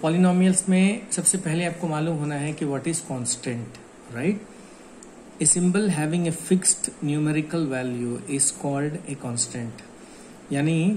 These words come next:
constants are those symbols which has fixed numerical values। For example,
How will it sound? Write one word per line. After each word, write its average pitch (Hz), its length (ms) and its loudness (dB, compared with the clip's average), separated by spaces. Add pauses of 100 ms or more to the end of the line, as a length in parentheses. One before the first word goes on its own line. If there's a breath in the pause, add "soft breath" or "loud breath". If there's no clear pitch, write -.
(120)
constants 196 600 2 (200)
are 160 260 2 (160)
those 165 300 4
symbols 143 520 2 (1000)
which 185 260 4 (140)
has 165 300 2 (120)
fixed - 480 2
numerical 139 640 0
values। 117 500 -4 (180)
For 139 180 0
example, 151 460 2